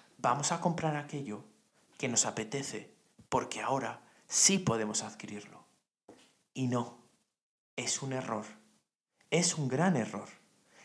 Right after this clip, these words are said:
y es que ese extra de dinero del que ahora se dispone debe ser utilizado para cubrir aquellas necesidades que antes no se podían cubrir. Además,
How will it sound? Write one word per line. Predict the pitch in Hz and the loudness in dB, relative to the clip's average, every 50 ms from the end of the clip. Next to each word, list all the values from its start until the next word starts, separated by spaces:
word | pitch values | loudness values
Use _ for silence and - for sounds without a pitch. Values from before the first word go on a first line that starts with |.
| - - | -12 -6
y | - 151 | -2 0
es | 160 156 | 0 0
que | - - - - - | 0 -2 -4 -2 0
ese | 190 185 - - - - - | 2 2 2 0 0 0 0
extra | 214 208 - - - - - 180 160 | 0 2 2 0 0 0 0 0 0
de | 151 139 | 0 0
dinero | 135 127 135 165 175 - 98 - - - - _ - | -2 -2 -2 -2 -2 -2 -4 -6 -10 -16 -20 _ -8
del | 120 113 110 110 107 | -6 -4 -4 -4 -4
que | 107 - - | -8 -6 -2
ahora | - 151 214 220 214 | 2 4 6 6 6
se | - - 151 | 4 2 0
dispone | 127 123 - - - - 160 135 104 - - - - _ _ _ _ _ _ _ _ _ _ _ _ - | 0 -2 -4 -4 -4 -2 -2 -2 -4 -6 -10 -14 -20 _ _ _ _ _ _ _ _ _ _ _ _ -4
debe | 123 151 208 226 220 196 | 2 4 4 6 6 4
ser | - - 208 170 | 2 2 0 0
utilizado | 135 - - - - 107 - - 170 160 - - - - - _ _ _ _ _ _ _ _ _ | -2 -4 -6 -8 -8 -6 -4 -4 -4 -2 -4 -8 -10 -14 -20 _ _ _ _ _ _ _ _ _
para | - 120 110 107 107 | -4 -2 -2 -2 -4
cubrir | - 113 110 113 160 165 139 - 82 - - - - - - | -4 -4 -2 -2 -2 -2 -2 -4 -6 -10 -16 -20 -20 -10 -6
aquellas | - 131 127 - - - 220 233 226 233 208 208 | -4 -4 -4 -6 -2 2 4 6 6 6 4 2
necesidades | 180 170 170 - 160 160 - 139 139 156 147 - 117 - - - - - _ - | 0 0 0 -2 -2 -4 -2 0 0 0 0 0 -4 -6 -10 -14 -18 -20 _ -10
que | 113 117 139 | -6 0 2
antes | 190 214 180 - - 104 104 - - - - - - - - - - - | 2 2 2 0 -2 -4 -4 -6 -8 -10 -12 -18 -20 -20 -20 -20 -14 -10
no | 135 131 131 131 151 151 143 131 | -8 -2 6 8 8 10 10 8
se | - - 117 104 | 4 2 0 0
podían | - 98 110 107 107 104 101 104 104 | -2 -4 -6 -4 -6 -8 -10 -10 -12
cubrir. | - - 101 - - - - - - _ _ _ _ - - - - - - - _ - | -12 -12 -12 -12 -12 -12 -14 -16 -18 _ _ _ _ -20 -20 -20 -20 -20 -20 -20 _ -6
Además, | - 131 127 127 131 180 180 131 107 - - - - | -6 -4 -2 0 2 2 2 2 0 -2 -4 -6 -8